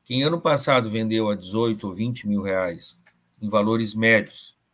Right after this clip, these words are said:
e esse ano tá fazendo doze ou treze ou quatorze em valores médios, sim, é um momento muito difícil, né? Ah, alguns leilões estão tendo resultados melhores,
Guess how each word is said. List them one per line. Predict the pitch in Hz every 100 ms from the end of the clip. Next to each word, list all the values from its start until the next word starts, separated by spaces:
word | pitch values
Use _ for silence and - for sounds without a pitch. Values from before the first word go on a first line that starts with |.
| _ _ _ _ _
e | 107
esse | 104 131
ano | 131 127
tá | 127
fazendo | 123 131 113 117 107 95
doze | 107 135 143 104
ou | 95
treze | - - 117 143 110 - - -
ou | -
quatorze | - 82 - - 123 147 101 - 82 -
em | 92
valores | 92 92 95 101 107
médios, | 104 107 113 120 127 - _ _ _
sim, | - - 147 165
é | 127
um | 123
momento | 120 107 107 107 123
muito | 113 107
difícil, | 120 151 - 143 127 - 87
né? | 82 - _ _ _ _ -
Ah, | 127
alguns | 147 110 123 156 -
leilões | 127 127 123 147
estão | 143
tendo | 123 131
resultados | 127 117 113 120 110
melhores, | 104 95 95 127 147 90 -